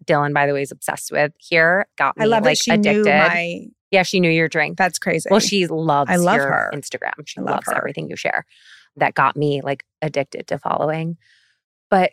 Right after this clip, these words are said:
Speaker 1: can we talk a little bit about that? Because I think a lot in life, like, there is nothing that irks me more when
Speaker 2: People put you in a
Speaker 1: it's
Speaker 2: box?
Speaker 1: usually a woman that will be like, "Stay in your lane." I'm like, "Honey, I've got a lot of lanes."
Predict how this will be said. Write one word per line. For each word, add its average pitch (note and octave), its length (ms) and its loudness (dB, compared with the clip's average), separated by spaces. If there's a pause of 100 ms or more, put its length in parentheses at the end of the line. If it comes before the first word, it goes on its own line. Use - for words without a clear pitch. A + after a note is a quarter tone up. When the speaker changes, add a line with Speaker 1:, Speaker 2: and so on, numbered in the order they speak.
Speaker 1:
can G#3+ 260 0
we B3+ 200 0
talk - 320 -6
a G3 40 -4
little F#3+ 180 2
bit F#3 120 0
about F#3 260 -2
that? F#3+ 240 0
Because - 280 -4
I F#3 100 4 (120)
think G3 320 -2
a F#3 120 2
lot D3+ 340 -2
in D#3+ 160 -4
life, C#3+ 320 -2
like, D3 240 -4
there F3+ 200 4
is G#3+ 120 0
nothing E3 460 0
that D#3+ 180 -2
irks C#3 300 -6
me C#3+ 100 -2
more C3+ 460 -2
when C#3 460 -2 (420)
Speaker 2:
People G3+ 120 2
put G#3+ 140 0
you G3 80 0
in G3 40 4
a - 20 4
Speaker 1:
it's F3 60 4
Speaker 2:
box? E3+ 180 4
Speaker 1:
usually G3 360 4
a C4+ 100 4
woman D#3 720 0 (100)
that E3+ 120 4
will D#3+ 100 4
be E3 80 2
like, D#3 180 2
"Stay - 380 0
in F3+ 140 2
your E3 100 2
lane." D#3 180 0
I'm D3 120 0
like, C#3+ 160 0
"Honey, G#3 280 4
I've F3+ 200 2
got E3+ 160 4
a D3+ 80 4
lot D#3 280 4
of D#3 80 2
lanes." C#3+ 680 -4